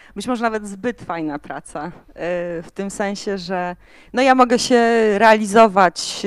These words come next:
e, naukowo, to co ja robię, mogę robić, a jednocześnie mam świetny zespół, znaczy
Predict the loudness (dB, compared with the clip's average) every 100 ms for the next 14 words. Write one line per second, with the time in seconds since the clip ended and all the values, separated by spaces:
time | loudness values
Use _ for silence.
0 | -2 0 4 4 4 2 2 2 0 0
1 | -2 -6 -6 -2 -2 -2 -2 4 4 4
2 | 0 -2 0 0 0 0 -2 -6 -12 -16
3 | -20 -20 -8 -2 -2 -2 -6 -2 -2 -2
4 | -4 -2 -2 -2 -2 2 0 -2 -4 -2
5 | -2 -4 -6 -6 -8